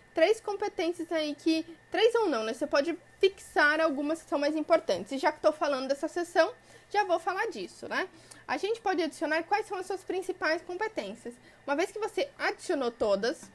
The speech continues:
você vai, né, na setinha do lado, que é tipo um lapisinho, ainda na seção de competências e recomendações, e vai editar. Lá você pode excluir essa competência, se você mudou de ideia.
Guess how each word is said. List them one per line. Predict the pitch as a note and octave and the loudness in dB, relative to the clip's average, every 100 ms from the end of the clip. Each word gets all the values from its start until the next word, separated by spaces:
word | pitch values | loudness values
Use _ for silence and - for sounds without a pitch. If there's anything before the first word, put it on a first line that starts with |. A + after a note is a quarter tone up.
| - - | -20 -10
você | A3+ C4+ C4+ | -6 2 2
vai, | A#3+ B3 D4+ | 4 0 0
né, | C#4+ | 0
na | D4 | -2
setinha | - E4 - E4 D#4 | 0 -2 0 0 0
do | F4+ | 2
lado, | G4 C4+ C#4+ | 2 0 -2
que | D4+ E4+ | 0 0
é | |
tipo | - - | 0 -6
um | F#4 | -2
lapisinho, | F4+ F4+ E4 B3 A3+ C4+ E4 C#4+ | -2 2 2 2 -2 0 -4 -4
ainda | A#3 B3 C#4+ | -6 -2 -2
na | D4+ | -2
seção | C#4+ - B3+ | -6 -6 -8
de | - | -8
competências | B3+ B3+ B3 B3 B3+ | -6 -6 -6 -10 -6
e | A#3+ | -6
recomendações, | A3+ A#3+ G#3+ G#3 - B3 C#4 | -4 -6 -2 -2 -2 -4 -2
e | |
vai | C4+ C#4 | 0 0
editar. | C#4+ F#4+ E4+ D#4+ - - - - - | 2 0 2 0 -2 -16 -20 -12 0
Lá | E4+ | 0
você | A#4+ G#4 | 0 -4
pode | G4 A3+ G3 - - D#4+ | 0 0 -2 -10 -6 -4
excluir | G#4+ - G#4+ A4+ D#4 C#4 F4+ - - | -4 0 4 4 4 0 -2 -4 -10
essa | C#4+ - C4 A#3 | -10 -2 0 0
competência, | B3+ B3+ A#3+ A3+ A#3 - | -2 -2 -2 -2 -6 -6
se | |
você | A#3 A#3+ | -8 -4
mudou | A3+ A3 G#3 | -2 0 0
de | A3 | 2
ideia. | G3 G#3 A#3 | 4 4 2